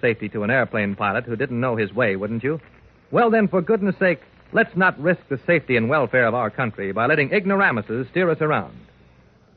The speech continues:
Just because they're lost in a fog, we don't want any crack-ups. Believe you me,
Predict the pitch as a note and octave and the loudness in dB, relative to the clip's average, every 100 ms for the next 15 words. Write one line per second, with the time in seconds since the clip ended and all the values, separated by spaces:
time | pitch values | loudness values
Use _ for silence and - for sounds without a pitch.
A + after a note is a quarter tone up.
0 | _ - A#3 - G#3+ G3 F3+ C#3+ E3 D3 | _ -2 0 0 0 2 0 0 0 2
1 | D3+ B2 B2 G2+ - C3 E2+ - - - | 0 -4 -6 -6 -2 -2 -4 -10 -20 -20
2 | - _ - G3 G#3+ C#3 B2+ A2 D#3 D3+ | -20 _ 0 4 4 4 2 2 0 -2
3 | B2 C3 G2+ F2 - - - - _ _ | -2 -2 -2 -6 -20 -20 -20 -20 _ _
4 | C#3 G3 B3+ G3 A3 G3+ D#3 F3+ | 4 6 6 4 4 4 2 -2